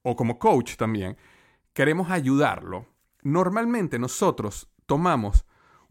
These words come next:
una de estas cuatro posturas que te voy a hablar en este momento. Y es importante, es interesante que pienses un poquito en estas posturas para que veas cuál normalmente tú tomas. Porque seguramente tomas una de estas, o muy probablemente tomas una de estas, y a veces tomas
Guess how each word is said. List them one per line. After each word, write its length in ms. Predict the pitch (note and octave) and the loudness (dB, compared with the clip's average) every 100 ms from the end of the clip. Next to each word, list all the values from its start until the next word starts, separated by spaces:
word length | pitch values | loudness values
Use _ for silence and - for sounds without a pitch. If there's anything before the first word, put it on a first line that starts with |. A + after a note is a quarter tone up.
| - | 0
una 220 | F#3+ D#3+ | 4 4
de 60 | |
estas 200 | C3+ D#3+ | 0 -4
cuatro 380 | - D3 C3+ C#3+ | -4 0 0 0
posturas 340 | C3 A2+ D3 C3 | -6 -4 -4 -2
que 100 | A#2 | -2
te 80 | |
voy 100 | G2+ | 0
a 20 | G#2 | 2
hablar 240 | B2 A2+ | 2 0
en 80 | G2 | -2
este 180 | - A2+ | -6 -6
momento. 380 | F#2 E2 - - _ _ _ _ _ _ _ - | -4 -8 -14 -20 _ _ _ _ _ _ _ -12
Y 160 | - C#3+ | 2 4
es 80 | C#3+ | 6
importante, 520 | G3 F3+ - D#3 B2 | 4 4 4 2 2
es 60 | B2+ | 0
interesante 440 | D3 C#3+ E3 C3 | 0 2 0 -2
que 80 | A2+ | -4
pienses 240 | A#2 G#2 | -4 -2
un 100 | D3+ | 0
poquito 240 | D3+ C#3+ C#3+ | 4 2 2
en 80 | |
estas 200 | C#3+ D3+ | -2 -2
posturas 500 | - A#2 - C3 F2 - _ _ - - | -2 -2 2 0 0 -8 _ _ -20 -4
para 280 | - A#2 A2+ | 2 2 0
que 420 | - A2 A2 - - | -2 0 0 -2 -6
veas 300 | A#2 B2 D#3 | 0 0 0
cuál 240 | - E3 F3 | 0 2 2
normalmente 480 | G3 F3+ F3 D#3+ D3+ | 2 0 0 -2 -4
tú 100 | D#3+ | -2
tomas. 300 | F3 G2+ - _ _ _ - | -2 -2 -10 _ _ _ 2
Porque 460 | B2+ A#2+ C#3 - | 4 4 0 -2
seguramente 600 | - - C#3 G#3+ G#3+ G#3+ | -6 0 2 4 4 4
tomas 260 | - E3 E3 | 2 2 4
una 200 | E3+ F3 | 4 4
de 100 | A#2 | 2
estas, 260 | F2+ - - | 0 -4 -4
o 80 | |
muy 160 | G2 A2+ | -4 -2
probablemente 440 | A#2+ D#3+ E3+ D#3 | 2 2 2 0
tomas 240 | A#2+ A2 A#2+ | 0 0 0
una 180 | C#3 C#3+ | 0 -2
de 100 | G2+ | -4
estas, 260 | - A#2 - _ - | -4 -8 -10 _ -4
y 120 | B2 | 0
a 60 | B2 | 0
veces 260 | C3 F3 | -2 -2
tomas 300 | - E3+ E3+ | 0 2 0